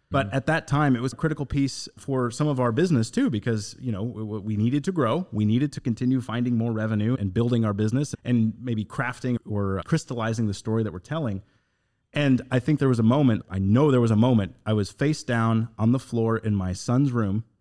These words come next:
Speaker 1: My wife was holding Henry, and I'm like, "I can't do it.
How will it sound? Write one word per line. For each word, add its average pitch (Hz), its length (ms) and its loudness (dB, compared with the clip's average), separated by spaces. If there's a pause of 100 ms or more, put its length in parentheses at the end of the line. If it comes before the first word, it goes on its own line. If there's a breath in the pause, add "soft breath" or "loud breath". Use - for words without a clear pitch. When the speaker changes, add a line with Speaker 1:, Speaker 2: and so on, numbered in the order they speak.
Speaker 1:
My 101 140 -4
wife 110 260 -2
was 123 100 -4
holding 127 280 -2
Henry, 98 340 0 (560)
and 117 160 4
I'm 107 100 4
like, 95 220 0
"I 107 80 -4
can't 127 300 -2
do 131 100 2
it. - 140 -4